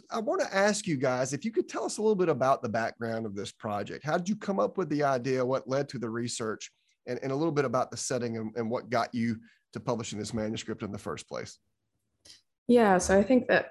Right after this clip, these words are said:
Speaker 2: I think I'll take this, this question, um, because it really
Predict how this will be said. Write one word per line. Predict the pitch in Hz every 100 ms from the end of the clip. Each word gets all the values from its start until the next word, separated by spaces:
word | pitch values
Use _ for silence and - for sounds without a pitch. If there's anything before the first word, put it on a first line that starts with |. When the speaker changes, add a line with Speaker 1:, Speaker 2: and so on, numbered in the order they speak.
| -
Speaker 2:
I | 208
think | 208 196
I'll | 190
take | 190 190 -
this, | - - - - _ -
this | 185
question, | - - 175 - 202 196 190 -
um, | 202 196 190 185 202 -
because | 208 190 185
it | 185
really | 202 202 202 196 190 196 -